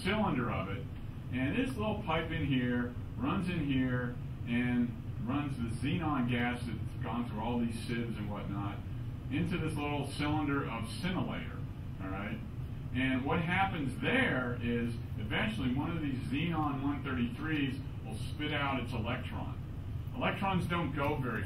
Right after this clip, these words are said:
far in, in matter. They, they, they lose all their energy and stop pretty quickly. So the electrons come out, and they, they actually hit and stop and make a bunch of light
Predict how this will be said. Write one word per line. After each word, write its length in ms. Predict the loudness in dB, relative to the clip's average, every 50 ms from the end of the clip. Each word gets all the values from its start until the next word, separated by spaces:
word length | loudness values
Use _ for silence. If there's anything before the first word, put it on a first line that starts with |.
| -4 -4
far 300 | -4 -2 -2 -2 -2 -2
in, 320 | -4 -4 -4 -4 -4 -2
in 140 | -2 -2 -2
matter. 280 | -2 -2 -2 -2 -2 -2 -2
They, 140 | -2 -2 -2 -2 -2
they, 220 | -2 -2 -2 -2 -2 -4
they 220 | -4 -2 -2 0
lose 160 | 0 0 0 0
all 140 | -2 -2 -2
their 80 | -2 -2
energy 360 | -2 -2 -2 -2 -2 -2 -2
and 100 | -2 -2 0 0
stop 300 | 0 -2 -2 -2 -2 -4
pretty 180 | -4 -4 -4 -4 -4 -4
quickly. 320 | -4 -4 -4 -6 -6 -6 -6 -6 -6 -6 -6 -6 -6 -6 -6 -6 -4
So 80 | -2 -2
the 160 | 0 0 2
electrons 640 | 2 4 4 4 4 4 4 2 4 2 2 0 0
come 200 | 0 0 2 2
out, 340 | 2 4 2 2 2 0 -2 -4 -6 -4 -2
and 160 | 0 0 2 2
they, 300 | 2 0 0 0 -2 -2
they 120 | 0 0 0
actually 520 | 2 2 0 0 0 -2 0 2 2 2
hit 300 | 4 4 2 0 0 0
and 180 | 2 2 2 2 2 -2 -2
stop 460 | 2 4 4 4 4 4 0 0 -2 -4 -4 -4 -4 -4
and 100 | 0 0
make 240 | 2 2 2 0 0
a 60 | -2
bunch 300 | -2 -2 -2 -2 -2 -2
of 80 | 0 0
light 440 | 2 4 4 4 4 2 0 -2